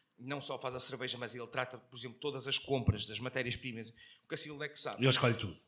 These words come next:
Speaker 1: Ele escolhe tudo, ou seja, eh,
Speaker 2: O que faz sentido.
Speaker 1: e ele tem muito mais noção, por exemplo, da questão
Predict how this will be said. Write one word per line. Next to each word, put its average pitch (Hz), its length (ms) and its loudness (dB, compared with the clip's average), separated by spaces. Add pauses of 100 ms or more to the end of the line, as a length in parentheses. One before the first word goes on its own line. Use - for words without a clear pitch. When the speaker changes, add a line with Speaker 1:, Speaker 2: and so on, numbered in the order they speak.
(160)
Speaker 1:
Ele 170 100 -4
escolhe 165 300 0
tudo, 147 300 -2
ou 123 80 -4
seja, 120 420 2
eh, 123 400 -8
Speaker 2:
O 180 60 6
que - 80 0
faz 139 160 6
sentido. 143 360 4 (280)
Speaker 1:
e 143 120 -6
ele 151 120 2
tem 156 200 0
muito 160 380 -6
mais 151 220 -2
noção, 151 320 -4
por 135 100 -8
exemplo, 135 220 -6
da 135 80 -8
questão 135 360 -6